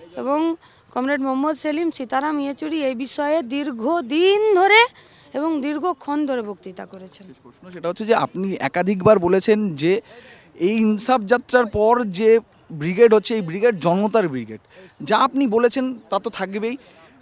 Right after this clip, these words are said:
Speaker 2: বেসিক যে বক্তব্যটা যে এত দুর্নীতি হচ্ছে, তারপরে আজকে প্রায়, আহ, যে ঘটনা ঘটেছে, তারপরে একটা রাষ্ট্রপতি শাসনের কথা বলা হচ্ছে, যে আগামী দিনে ভোট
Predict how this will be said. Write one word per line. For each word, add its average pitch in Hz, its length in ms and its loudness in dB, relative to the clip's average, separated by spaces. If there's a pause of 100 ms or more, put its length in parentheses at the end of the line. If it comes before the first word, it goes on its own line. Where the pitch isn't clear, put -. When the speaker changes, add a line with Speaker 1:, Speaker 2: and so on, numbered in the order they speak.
(120)
Speaker 2:
বেসিক 262 540 -4
যে 311 100 -4
বক্তব্যটা 196 560 -2
যে 220 100 -2
এত 190 240 2
দুর্নীতি 208 460 -4
হচ্ছে, 202 240 -4
তারপরে 180 340 -2
আজকে 165 320 -2
প্রায়, 202 300 4
আহ, 190 80 -6 (400)
যে 190 220 0
ঘটনা 170 360 -6
ঘটেছে, 185 260 -4
তারপরে 170 300 -2
একটা 185 200 0
রাষ্ট্রপতি 185 400 -4
শাসনের 185 340 -8
কথা 170 200 -6
বলা 170 180 -2
হচ্ছে, 175 200 -6
যে 208 100 -4
আগামী 226 400 -2
দিনে 262 180 -4
ভোট 180 360 -4